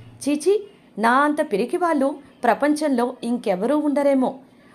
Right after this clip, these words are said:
అనుక్షణం భయపడుతూ బతికే కంటే చచ్చిపోయినా బాగున్ను" అనుకుని ఆత్మహత్య చేసుకోవడానికి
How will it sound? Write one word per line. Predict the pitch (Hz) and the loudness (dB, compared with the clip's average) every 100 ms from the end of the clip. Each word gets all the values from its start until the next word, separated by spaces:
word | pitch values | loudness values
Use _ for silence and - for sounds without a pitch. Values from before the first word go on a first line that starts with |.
| - | 0
అనుక్షణం | 262 285 294 - 240 233 | 2 2 -2 -4 -4 -4
భయపడుతూ | 196 196 208 254 254 240 | -2 -2 -2 -4 -2 -2
బతికే | 190 175 180 220 | 0 -2 -2 -4
కంటే | 214 226 320 226 - - - 208 | -2 0 2 2 -2 -20 -6 -4
చచ్చిపోయినా | 190 262 262 262 285 | -2 -2 0 2 2
బాగున్ను" | 302 269 262 262 254 247 - | 2 2 2 2 2 0 -4
అనుకుని | 175 180 262 349 190 - - - - | -8 -2 0 0 -2 -8 -20 -6 2
ఆత్మహత్య | 220 254 302 330 320 294 247 | 2 0 -4 -4 -4 -4 -4
చేసుకోవడానికి | 226 - 220 208 202 190 202 | -4 -4 -2 -2 -4 -6 -6